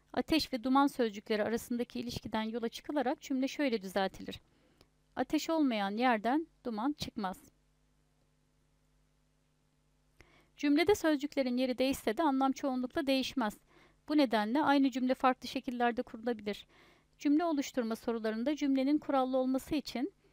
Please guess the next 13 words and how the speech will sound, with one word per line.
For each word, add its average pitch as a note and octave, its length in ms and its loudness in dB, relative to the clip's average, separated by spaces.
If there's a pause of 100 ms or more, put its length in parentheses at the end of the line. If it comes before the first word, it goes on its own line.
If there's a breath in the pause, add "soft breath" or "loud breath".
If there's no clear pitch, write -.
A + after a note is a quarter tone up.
(240 soft breath)
hareket, C#4 480 0
oluş C#4 280 -4
ya B3+ 80 0
da A#3+ 60 2
yapılan B3+ 420 2
işi C4+ 220 -4
belirten A3+ 460 -2
söz G3+ 240 -6
sonda, A#3+ 500 -2 (680 soft breath)
işi C#4+ 220 -4
yapanı C#4+ 320 2
belirten G#3 440 0
söz F4+ 340 -2